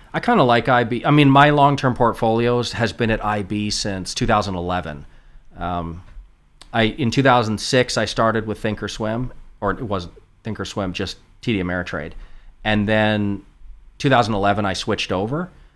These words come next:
and haven't really looked back. I, I really like I B, but Thinkorswim's very good as well. I would recommend, well, not recommend, but in my opinion, those are the best two. So, uh,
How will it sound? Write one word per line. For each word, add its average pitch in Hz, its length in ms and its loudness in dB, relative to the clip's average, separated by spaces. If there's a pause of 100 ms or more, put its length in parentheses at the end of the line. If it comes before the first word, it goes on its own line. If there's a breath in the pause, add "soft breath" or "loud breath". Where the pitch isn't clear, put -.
(260 soft breath)
and 101 340 -2
haven't 107 300 2
really 95 220 -4
looked 85 240 -8
back. 82 340 -4
I, 131 80 2
I 131 260 4
really 113 280 2
like 92 240 -4
I 90 160 -2
B, 90 160 -4
but 131 200 0
Thinkorswim's 135 580 0
very 98 360 -2
good 85 180 -8
as 71 140 -12
well. 80 280 -8
I 117 100 8
would 113 100 4
recommend, 101 560 0 (420)
well, 107 80 -8
not 101 160 -2
recommend, 78 520 -6
but 92 180 -8 (240 loud breath)
in 147 120 4
my 156 160 8
opinion, 127 360 2
those 107 200 0
are 107 40 -4
the 98 80 -4
best 90 260 -4
two. 107 280 -4 (580)
So, 95 340 -8
uh, 92 300 -6